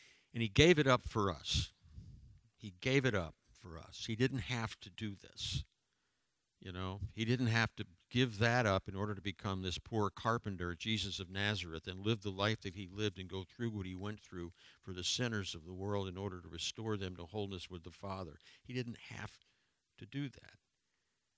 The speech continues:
but he gave it up for us. And I love when Peter, we, our, our second reading today,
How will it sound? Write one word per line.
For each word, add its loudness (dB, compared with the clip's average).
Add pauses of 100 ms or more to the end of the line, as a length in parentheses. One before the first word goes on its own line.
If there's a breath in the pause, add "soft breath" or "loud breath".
(320)
but -14
he -8
gave -2
it -2
up -2
for -10
us. -12
And -8
I 0
love 8
when 6
Peter, 6
we, 4
our, 2
our 0
second 2
reading -2
today, -4